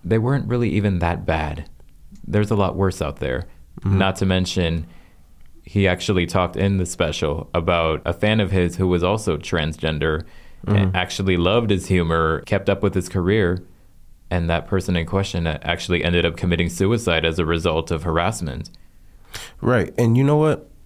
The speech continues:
Speaker 2: I think it's because people don't understand Dave Chappelle that, like, and a lot of people who probably tried to cancel him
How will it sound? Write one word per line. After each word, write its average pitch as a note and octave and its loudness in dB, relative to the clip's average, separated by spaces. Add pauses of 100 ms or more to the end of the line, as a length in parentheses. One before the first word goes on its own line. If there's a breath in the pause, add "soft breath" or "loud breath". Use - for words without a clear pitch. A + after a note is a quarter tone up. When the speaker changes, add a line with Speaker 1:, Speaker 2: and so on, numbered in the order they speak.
(140)
Speaker 2:
I C3 0
think F3+ 0
it's C3 0
because C3 0
people B2+ 2
don't A2 2
understand F#2+ 2
Dave A#2+ 2
Chappelle B2+ 0 (600)
that, F#2+ 4
like, F#2+ 2
and A2 4
a - 4
lot A#2 4
of B2+ -2
people B2 2
who A2+ 4
probably G#2+ 2
tried F#2+ 0
to - -4
cancel G2+ 2
him E2+ -2